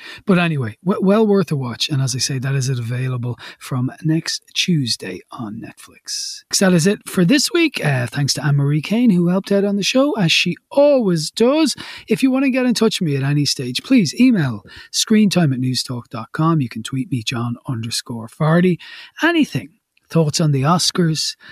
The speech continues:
thoughts on T V you're watching, movies you're watching, thoughts on life.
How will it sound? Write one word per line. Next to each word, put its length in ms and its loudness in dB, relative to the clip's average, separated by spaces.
thoughts 380 -8
on 260 -8
T 180 4
V 140 4
you're 180 2
watching, 340 2
movies 320 4
you're 100 0
watching, 400 -4
thoughts 460 2
on 280 4
life. 540 0